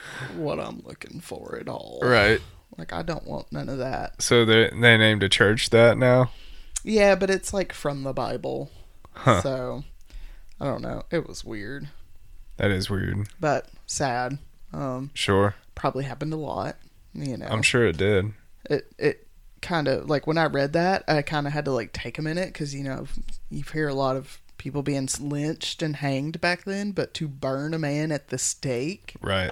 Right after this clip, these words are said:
Speaker 2: That's gotta be a horrible death.
Speaker 1: it's gotta be terrible. Like, they didn't even do that in Salem.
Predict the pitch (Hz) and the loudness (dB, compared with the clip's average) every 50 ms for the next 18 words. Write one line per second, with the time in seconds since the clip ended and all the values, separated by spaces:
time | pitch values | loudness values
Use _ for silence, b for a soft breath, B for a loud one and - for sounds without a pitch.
0 | - _ - 104 - - 113 101 98 98 95 92 95 - 104 98 95 92 92 98 | -6 _ -8 -6 0 0 2 2 2 0 -2 -2 0 0 0 0 0 0 0 -2
1 | 92 82 92 92 90 92 98 - - _ - 190 - - - - - 180 170 175 | -2 0 0 0 0 0 -2 -6 -8 _ -4 -4 -4 -4 -8 -4 -2 -2 -2 0
2 | 165 160 165 - 190 202 208 190 175 160 156 156 156 - 175 190 220 254 240 208 | -2 -4 -6 -6 -4 -4 -4 -2 -2 -2 -2 -2 -2 -2 -4 -2 -2 -2 -2 -2
3 | 180 165 151 147 147 147 147 127 - - 120 - - - 143 139 131 - 90 - | -4 -4 -2 -2 -2 -2 -2 -2 -2 -4 -6 -6 -4 -2 -2 -2 -2 -4 -8 -10